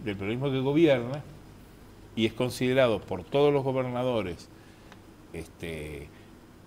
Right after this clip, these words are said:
que juegan hoy con el kirchnerismo como un terrible traidor. O sea, el, el,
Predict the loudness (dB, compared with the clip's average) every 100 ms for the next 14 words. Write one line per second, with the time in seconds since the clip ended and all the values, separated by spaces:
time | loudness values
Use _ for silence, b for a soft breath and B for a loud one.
0 | -18 -8 -8 -4 2 4 4 2 -2 -4
1 | -10 -10 -8 -6 -4 -4 -4 -6 -6 -6
2 | -6 -6 -6 -6 -6 -8 -8 -10 -10 -14
3 | -18 -20 -20 -20 -20 -20 -20 -20 -20 -14
4 | -10 -10 -12 B B -12 -10 -10 -10 -10